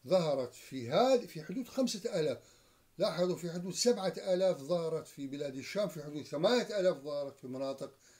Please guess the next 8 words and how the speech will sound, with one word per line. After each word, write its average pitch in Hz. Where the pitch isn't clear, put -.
شمال 131
وادي 123
الرافدين. 120
إذن 175
هذا 208
الزمن 156
كان 139
كافي 175